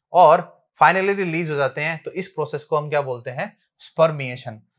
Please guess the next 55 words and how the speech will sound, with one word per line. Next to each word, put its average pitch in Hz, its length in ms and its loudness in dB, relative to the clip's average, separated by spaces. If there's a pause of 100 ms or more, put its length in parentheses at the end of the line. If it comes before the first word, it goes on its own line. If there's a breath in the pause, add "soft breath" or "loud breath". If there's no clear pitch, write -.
(140)
यानी 147 140 -4
कि 175 60 -2
Sertoli 175 500 2
सेल 147 240 2
से, 123 360 -8 (360)
है 143 40 -6
ना, 147 180 -2
जो 139 160 -8
Sertoli 165 440 0
सेल्स 147 320 -2
है, 156 60 0
मान 143 220 0
लीजिए 143 260 -8
ये 151 80 -4
Sertoli 139 340 -6
सेल 131 280 -4
है, 143 140 -4 (240)
यहाँ 135 180 -2
पे 151 360 -6
स्पर्म 147 360 -2
जो 135 100 -4
है 143 160 -2
इसके 143 220 -8
अंदर 135 240 -4
ऐसे 131 200 -6
चिपके 135 300 -14
हुए 110 200 -10
हैं, 107 220 -16 (420)
ऐसे - 240 -12 (840)
ये 143 120 -6
स्पर्म्स 139 400 -4
यहाँ 120 180 -6
पे 214 180 -10 (100)
इस 135 160 -16
तरीके 123 300 -10
से 233 280 -12 (220)
चिपके - 240 -16
हुए 110 180 -12
हैं। - 180 -20 (540)
तो 180 400 -4 (260)
आप 147 140 8
ध्यान 135 240 -4
से 156 100 -8
देखेंगे, 151 420 -8 (240 soft breath)
अब 156 140 -2
ये 190 140 -4
स्पर्म 185 280 -4
यहाँ 151 100 0
से 180 140 -4
रिलीज 165 320 -6
हो 139 60 -8
जाएंगे, 131 220 -10
अलग 160 180 2
हो 147 100 0
जाएंगे, 117 360 -10